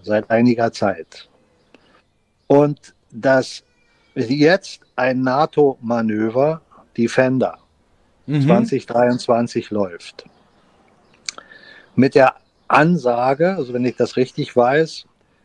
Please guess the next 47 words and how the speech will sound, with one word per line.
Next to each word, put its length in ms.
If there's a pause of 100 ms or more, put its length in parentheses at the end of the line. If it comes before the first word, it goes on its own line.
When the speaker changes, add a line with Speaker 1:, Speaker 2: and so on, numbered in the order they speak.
Speaker 1:
es 180
geht 240
hier 160
nur 240
um 100
eine 380
Übung, 640 (180)
die 260
man 280
durchführt, 800 (100)
um, 560
äh, 280
die 180
nato 360
zu 180
stärken. 540 (840)
Speaker 2:
Ja. 440 (120)
Speaker 1:
So 500
wird's 400
meiner 260
Meinung 380
nach 260
propagiert, 580
es 100
sei 140
denn, 140
du 180 (260)
weißt 360
jetzt 180
was 160
anderes. 300
Speaker 2:
Nein, 140
Speaker 1:
Das 120
ist 40
Speaker 2:
nein, 140
Speaker 1:
das, 100
Speaker 2:
nein, 160
Speaker 1:
was 80
Speaker 2:
kenn 100
Speaker 1:
am 60
Speaker 2:
ich 100
auch 200
so. 260
Ja, 180
ja, 160
genau. 400
Mhm. 360